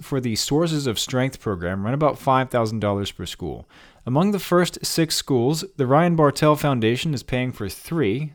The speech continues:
the school system's paying for two, and a private donor is covering one.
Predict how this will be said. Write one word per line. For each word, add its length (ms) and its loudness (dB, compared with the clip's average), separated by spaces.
the 100 -16
school 240 -2
system's 420 -6
paying 260 -4
for 140 -10
two, 400 -2
and 140 -2
a 60 -2
private 400 -2
donor 380 -4
is 80 -12
covering 480 -6
one. 260 -10